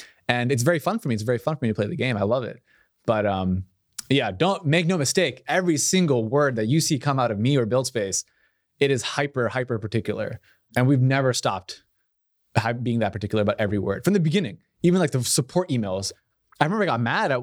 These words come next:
at one of our, uh, one of my coworkers. I was like, "Why did you reply as if you work at Google?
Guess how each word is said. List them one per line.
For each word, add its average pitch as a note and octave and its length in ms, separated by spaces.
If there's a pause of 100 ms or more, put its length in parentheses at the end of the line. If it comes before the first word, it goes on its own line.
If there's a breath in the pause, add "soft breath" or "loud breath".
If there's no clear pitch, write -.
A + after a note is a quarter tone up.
at B2 140
one C3+ 120
of B2 100
our, A2 180
uh, G2 220 (180)
one B2+ 120
of - 20
my A2 80
coworkers. C#3 480
I A2 60
was A2+ 120
like, G2+ 240 (1080 soft breath)
"Why C3+ 400
did A#3+ 180
you F3+ 140
reply C3 520
as A#2 160
if - 140
you B2 100
work B2+ 220
at A2 140
Google? A#2 520